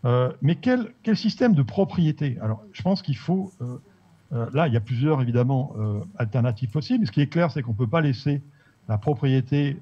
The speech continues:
euh, des, du système productif entre les mains d'actionnaires privés, euh, qui seraient, euh,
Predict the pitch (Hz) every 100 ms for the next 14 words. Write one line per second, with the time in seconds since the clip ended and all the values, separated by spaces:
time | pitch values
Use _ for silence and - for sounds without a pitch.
0 | - 113 104 110 - 120 - - 151 135
1 | 143 170 - 123 - - 147 135 135 127
2 | - 147 143 - _ _ _ - 127 104
3 | 123 127 131 139 139 131 113 104 - 127
4 | 131 117 - _ _ - 135 127 139 139
5 | - _ _ - 117 117 107 - 107 -
6 | 135 135 107